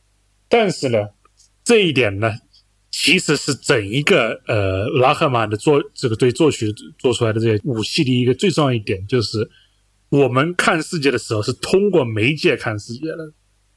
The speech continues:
然后我们需要分析的是我们的媒介，而不是世界本身。是媒介本身是我们需要去研究的。这有可能很多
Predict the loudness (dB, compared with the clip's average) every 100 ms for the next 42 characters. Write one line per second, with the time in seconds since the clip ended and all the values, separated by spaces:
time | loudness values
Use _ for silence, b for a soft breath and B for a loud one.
0 | 0 2 4 2 0 0 2 2 2 0
1 | 0 0 2 2 0 0 0 0 0 0
2 | 0 0 2 2 2 2 0 -4 -4 0
3 | 2 2 0 -4 0 0 0 -14 _ _
4 | _ _ _ _ _ -2 0 2 2 2
5 | 2 2 0 -4 -4 -4 -2 -2 0 -2
6 | -4 -8 -2 2 2 0 -4 -4 -2 0
7 | 0 2 2 2 0 0 0